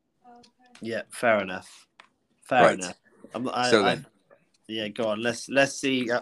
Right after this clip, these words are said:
Speaker 1: let's see. I wanna hear everyone's as well.
Speaker 2: Okay.
Speaker 1: We're gonna go through
Speaker 2: So
Speaker 1: all, we're gonna go through Alex and, and Jordan's as well, I take it.
Speaker 2: Yeah,
Speaker 1: So
Speaker 2: and
Speaker 1: we'll
Speaker 2: Alex
Speaker 1: take
Speaker 2: and Jordan
Speaker 1: it.
Speaker 2: couldn't make the recording tonight, so we're probably gonna aim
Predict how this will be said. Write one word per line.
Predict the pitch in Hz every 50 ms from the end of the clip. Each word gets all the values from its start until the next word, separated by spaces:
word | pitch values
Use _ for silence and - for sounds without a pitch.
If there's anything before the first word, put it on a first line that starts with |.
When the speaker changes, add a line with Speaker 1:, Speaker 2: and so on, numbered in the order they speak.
| - 120
Speaker 1:
let's | 131 131 127 -
see. | - 123
I | 120
wanna | 127 131 135 135 131
hear | 131 127 123 123
everyone's | 120 120 117 117 117 110 107 104 104 104 98 101 101
as | 101
well. | 104 104 101 101 101 98 95 -
Speaker 2:
Okay. | 107 104 - -
Speaker 1:
We're | - 147 147
gonna | - 214
go | - 151 143 143
through | 160 151
Speaker 2:
So | 143 139
Speaker 1:
all, | 139 131
we're | 127 135 151
gonna | - -
go | 151 147 143
through | - - 147 139 131 - - - - - - - - - -
Alex | 127 135 143 139 - - - -
and, | 123 120 120 117 110 -
and | 110 110
Jordan's | - 135 127 123 123 110 104 101 101
as | 101 95 107
well, | 110 107 104 98
I | 95 92
take | 95 - 101 92 - - -
it. | - -
Speaker 2:
Yeah, | 98 95 - 98
Speaker 1:
So | 98
Speaker 2:
and | 95 92 92
Speaker 1:
we'll | - 107
Speaker 2:
Alex | 113 117 120 - -
Speaker 1:
take | 135 117
Speaker 2:
and | 104 90
Jordan | 101 95 92 90 82 - 90 87
Speaker 1:
it. | - -
Speaker 2:
couldn't | - 117 107 104 101 - -
make | 95 95 95 90
the | - 85
recording | 87 85 - - 143 139 113 92 82 78
tonight, | - - 80 80 85 92 - _ _ _ _ _ _ _ -
so | - - - 104 95
we're | 92 90 95 92
probably | - - - 113 110 107 110 110
gonna | 98 104 95 95 -
aim | 90 92 92 90 90